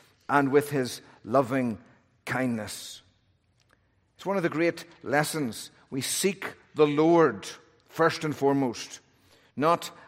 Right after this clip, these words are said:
an absence of trouble, but more of God. More of God. The psalmist is calling out to God at the end of his tether. And that's one of the great lessons, I think,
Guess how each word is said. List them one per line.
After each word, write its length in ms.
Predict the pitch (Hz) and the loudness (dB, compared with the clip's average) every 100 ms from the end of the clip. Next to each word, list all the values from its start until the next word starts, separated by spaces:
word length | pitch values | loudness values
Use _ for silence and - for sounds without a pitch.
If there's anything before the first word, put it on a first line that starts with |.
| - | -6
an 120 | 135 | 2
absence 720 | 135 160 - 156 143 - - - - | 4 4 2 -4 -6 -8 -14 -18 -16
of 160 | 117 | -16
trouble, 560 | - 160 135 135 113 - _ _ _ - | -2 0 2 0 -2 -10 _ _ _ -10
but 180 | - 113 | -4 -2
more 640 | 131 143 165 165 135 104 - - _ _ _ _ - | -2 2 4 6 6 2 -6 -20 _ _ _ _ -10
of 160 | 110 | -8
God. 540 | 110 117 117 101 82 - _ _ _ _ _ _ | -4 -2 0 -2 -8 -18 _ _ _ _ _ _
More 260 | 123 131 131 | -8 -4 -4
of 160 | 104 | -6
God. 460 | 95 101 95 90 - _ _ _ _ | -4 -4 -4 -10 -20 _ _ _ _
The 60 | 107 | -8
psalmist 440 | 127 131 127 - | -4 -2 -4 -8
is 100 | 110 | -14
calling 580 | - - 127 127 127 113 | -14 -14 -2 0 0 -2
out 220 | 113 - | -6 -8
to 80 | 107 | -10
God 440 | 104 101 98 90 _ _ _ - | -6 -4 -6 -10 _ _ _ -20
at 120 | 98 | -10
the 120 | 107 | -6
end 160 | 104 101 | -6 -8
of 80 | 90 | -12
his 120 | - | -12
tether. 340 | 107 98 98 | -10 -8 -6
And 120 | 107 | -6
that's 180 | 156 - | -8 -6
one 120 | 156 | -6
of 60 | 143 | -4
the 60 | 113 | -4
great 200 | 123 104 | -6 -4
lessons, 400 | 113 107 117 107 | -6 -6 -8 -8
I 60 | |
think, 240 | 104 117 | -6 -8